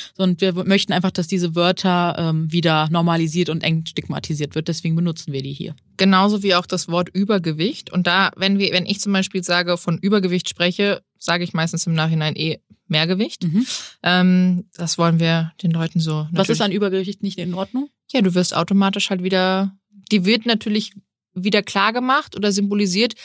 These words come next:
Speaker 2: dass du nicht genug bist.
Speaker 1: Weil du
Speaker 2: Also,
Speaker 1: über irgendwas drüber bist.
Speaker 2: ja,
Speaker 1: Mit
Speaker 2: weil
Speaker 1: dem,
Speaker 2: du halt, du
Speaker 1: genau.
Speaker 2: gehörst halt einfach, also es ist einfach ein
Speaker 1: So ein
Speaker 2: diskriminierendes
Speaker 1: ausgrenzendes
Speaker 2: Wort.
Speaker 1: Wort.
Speaker 2: Exakt.
Speaker 1: Genau.
Speaker 2: Und, ähm,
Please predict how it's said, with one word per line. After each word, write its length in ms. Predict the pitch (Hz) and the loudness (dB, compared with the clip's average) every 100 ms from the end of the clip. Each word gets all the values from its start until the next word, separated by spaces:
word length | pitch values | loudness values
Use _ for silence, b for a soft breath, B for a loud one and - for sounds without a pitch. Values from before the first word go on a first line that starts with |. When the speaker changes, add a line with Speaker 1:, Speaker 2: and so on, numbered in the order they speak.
| B B - | B B -4
Speaker 2:
dass 180 | 202 - | -2 0
du 100 | 208 | 2
nicht 320 | 202 196 - | 4 2 0
genug 300 | 196 190 180 - | 0 2 2 -2
bist. 280 | - 139 - | -8 -4 2
Speaker 1:
Weil 100 | 190 | 2
du 80 | 202 | 4
Speaker 2:
Also, 160 | 185 220 | 2 2
Speaker 1:
über 60 | |
irgendwas 280 | 208 202 196 | 2 0 -4
drüber 300 | 196 170 139 | -4 -2 -2
bist. 120 | 175 | 2
Speaker 2:
ja, 180 | 226 170 | 2 2
Speaker 1:
Mit 120 | 160 | 0
Speaker 2:
weil 160 | 180 190 | 0 2
Speaker 1:
dem, 20 | |
Speaker 2:
du 140 | 196 196 | 2 0
halt, 140 | 190 190 | -2 0
du 80 | |
Speaker 1:
genau. 120 | 190 196 | 2 2
Speaker 2:
gehörst 300 | 208 202 - | 2 -2 -4
halt 100 | 160 | -2
einfach, 240 | 180 196 | -2 0
also 140 | 180 202 | 2 0
es 80 | 190 | -2
ist 160 | - | 0
einfach 220 | 214 226 220 | 0 0 0
ein 60 | |
Speaker 1:
So 20 | |
ein 40 | 208 | 2
Speaker 2:
diskriminierendes 720 | 214 - 208 190 202 175 170 | 0 -2 0 4 4 2 -2
Speaker 1:
ausgrenzendes 420 | 156 131 160 151 | -4 -4 -6 -8
Speaker 2:
Wort. 80 | - | -4
Speaker 1:
Wort. 100 | 196 | -4
Speaker 2:
Exakt. 300 | - - 165 | -4 -8 -6
Speaker 1:
Genau. 260 | 330 240 143 143 B B | -2 0 0 -6 B B
Speaker 2:
Und, 460 | 202 202 202 202 - | 2 4 4 2 0
ähm, 380 | 196 190 196 | 0 2 0